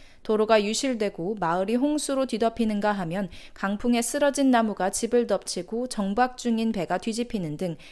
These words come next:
큰 피해가 잇따랐습니다. 주 전역에서 허리케인 여파로 지난 이십구 일 기준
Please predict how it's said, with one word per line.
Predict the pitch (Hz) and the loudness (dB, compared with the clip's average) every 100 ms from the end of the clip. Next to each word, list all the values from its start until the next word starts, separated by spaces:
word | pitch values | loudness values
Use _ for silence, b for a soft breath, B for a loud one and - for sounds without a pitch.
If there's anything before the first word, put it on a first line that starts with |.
| B | B
큰 | - 294 285 | -2 0 0
피해가 | 262 214 202 | 0 2 0
잇따랐습니다. | 180 214 185 175 - 139 131 123 - b b b b b b b - - | -2 0 0 -2 -4 -6 -6 -8 -12 b b b b b b b -20 -16
주 | - 277 | -4 2
전역에서 | 277 269 269 254 254 285 | 4 6 6 4 4 4
허리케인 | 339 330 330 311 277 | 4 4 2 2 4
여파로 | 262 254 240 269 | 2 2 2 2
지난 | 247 226 214 | 2 0 0
이십구 | 202 247 220 | -2 -4 -2
일 | 220 | -2
기준 | 214 180 165 165 | -2 -6 -4 -4